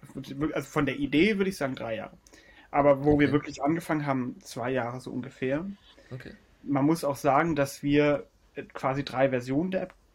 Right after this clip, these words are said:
Speaker 1: jetzt wirklich durchlaufen haben. Also wir haben ganz anders angefangen als da, wo wir jetzt sind.
Speaker 2: Mhm.
Speaker 1: Und, ähm, wir haben auch,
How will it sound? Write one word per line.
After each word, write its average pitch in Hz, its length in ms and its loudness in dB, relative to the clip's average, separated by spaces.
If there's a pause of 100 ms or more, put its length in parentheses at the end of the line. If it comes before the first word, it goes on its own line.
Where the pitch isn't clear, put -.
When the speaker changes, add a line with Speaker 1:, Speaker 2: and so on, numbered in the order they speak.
Speaker 1:
jetzt - 220 -10
wirklich 147 260 -10
durchlaufen 139 560 -6
haben. 165 140 -6
Also 123 140 -8 (580)
wir 135 160 -8
haben 127 220 -6 (280)
ganz 160 220 -2
anders 151 200 -4
angefangen 160 360 -6
als - 260 -12
da, 139 180 -4
wo 135 100 -8
wir 131 80 -4
jetzt 147 180 -4
sind. 196 200 -8 (440)
Speaker 2:
Mhm. 104 240 -12 (120)
Speaker 1:
Und, 143 680 4
ähm, 135 640 2 (480)
wir 139 200 -2
haben 147 280 2
auch, 143 500 2